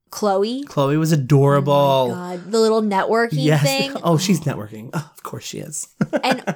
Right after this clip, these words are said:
Speaker 1: also the, the lead actresses.
Speaker 2: Oh.
Speaker 1: Reese Witherspoon, Nicole Kidman, and Shailene Woodley. I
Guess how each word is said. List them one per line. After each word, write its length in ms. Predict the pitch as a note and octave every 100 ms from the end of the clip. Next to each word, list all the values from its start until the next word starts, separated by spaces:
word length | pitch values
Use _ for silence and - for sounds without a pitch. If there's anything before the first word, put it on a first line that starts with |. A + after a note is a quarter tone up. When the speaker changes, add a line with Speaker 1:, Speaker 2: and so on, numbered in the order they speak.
| - - _
Speaker 1:
also 300 | E4 F4 F#4+
the, 360 | - A3+ C4+ G#3+ G#3+
the 100 | A#3+
lead 280 | A3+ A#3+
actresses. 720 | G#3+ E3+ E3+ D#3 E3 D3 - - _
Speaker 2:
Oh. 180 | F#3 A#2
Speaker 1:
Reese 220 | A#3 B3
Witherspoon, 480 | B3+ A#3+ A#3 A3 G#3+
Nicole 320 | G3+ - G#3
Kidman, 300 | G#3 G3+ G3
and 80 | F3+
Shailene 380 | F3+ F#3 F#3 F3
Woodley. 420 | E3+ D#3+ D#3+ C#3 -
I 580 | G3 G#3 A3 A#3 A#3